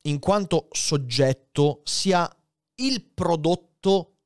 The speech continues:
di qualcosa che esula completamente,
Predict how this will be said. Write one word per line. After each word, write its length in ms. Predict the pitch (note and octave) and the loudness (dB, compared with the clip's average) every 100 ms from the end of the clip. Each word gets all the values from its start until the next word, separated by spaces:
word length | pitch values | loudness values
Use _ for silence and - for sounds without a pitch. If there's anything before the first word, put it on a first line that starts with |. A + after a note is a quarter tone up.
| _ | _
di 160 | D#3 E3 | -18 -18
qualcosa 520 | - F#3 F3 E3+ A3 G#3 | -4 -2 -2 -6 -8 -6
che 200 | - D3+ | -6 -4
esula 320 | D#3+ E3 D3+ | -4 -6 -6
completamente, 1400 | - G#3+ G3+ E3 D#3 D3+ D3 B2+ B2 C3 B2+ - C3+ C3+ | -2 -2 -2 -8 -8 -8 -6 -6 -4 -6 -6 -2 -2 -4